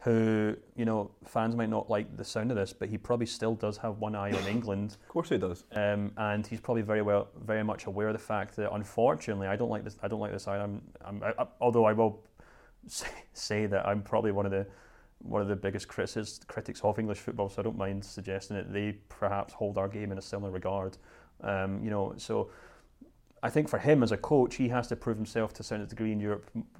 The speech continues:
Speaker 1: perhaps more so than Celtic do.
Speaker 2: I mean, so obviously, I think what you're alluding to there is that financially, anything is a bonus after the group stage, because you're getting the T V money, you're getting the group stage money when you reach there. What happens if they do lose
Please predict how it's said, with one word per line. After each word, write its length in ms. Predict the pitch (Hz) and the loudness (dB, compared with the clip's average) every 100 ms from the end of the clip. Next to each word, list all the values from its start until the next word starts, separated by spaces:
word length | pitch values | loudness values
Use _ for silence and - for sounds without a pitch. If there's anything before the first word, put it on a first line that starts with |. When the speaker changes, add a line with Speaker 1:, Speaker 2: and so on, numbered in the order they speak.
| - | 2
Speaker 1:
perhaps 300 | 104 107 - | 2 2 0
more 260 | 104 104 | 0 0
so 160 | 107 113 | 0 -4
than 120 | 98 | -4
Celtic 420 | - 104 117 - | -2 -4 -4 -8
do. 120 | - 98 - - - | -8 -10 -12 -20 2
Speaker 2:
I 40 | 180 | 4
mean, 200 | 175 - - - | 4 0 -16 -14
so 220 | - - | 4 6
obviously, 360 | 170 160 120 107 - - - | 8 8 8 6 2 -8 -8
I 60 | 113 | 0
think 160 | 127 123 | 2 4
what 100 | 110 | 4
you're 240 | 107 - - - | 4 2 -6 -4
alluding 260 | 110 107 110 | 0 2 2
to 140 | 110 | 4
there 180 | 104 104 | 6 6
is 160 | 101 98 | 4 4
that 320 | 101 98 - | 4 4 2
financially, 720 | 98 104 117 - 98 92 90 - - _ - | 2 4 2 0 2 2 2 -10 -20 _ 4
anything 280 | 107 110 101 | 4 6 4
is 80 | |
a 60 | 98 | 2
bonus 400 | 90 101 101 95 | 4 4 4 4
after 220 | 95 98 | 2 4
the 80 | 92 | 0
group 180 | 92 - | 0 -2
stage, 300 | - 87 - | 0 0 -2
because 480 | - 98 90 90 - _ _ _ - - | -2 2 2 0 -6 _ _ _ -10 -2
you're 140 | - | 4
getting 200 | 101 101 | 6 4
the 80 | 95 | 4
T 140 | 120 | 6
V 120 | 98 | 8
money, 200 | 95 92 | 8 8
you're 140 | 90 92 | 8 8
getting 180 | 95 90 | 6 6
the 80 | |
group 160 | 92 92 | 2 2
stage 200 | - 90 | 2 4
money 180 | 95 87 | 4 2
when 100 | 87 | 2
you 80 | 90 | 0
reach 220 | - - | 0 2
there. 180 | 85 92 - - - - _ | 2 2 -2 -16 -20 -20 _
What 220 | 120 190 | 10 12
happens 280 | 185 175 147 | 12 10 6
if 60 | 127 | 4
they 80 | |
do 180 | 104 123 | 10 12
lose 400 | 117 95 92 - | 12 10 6 -2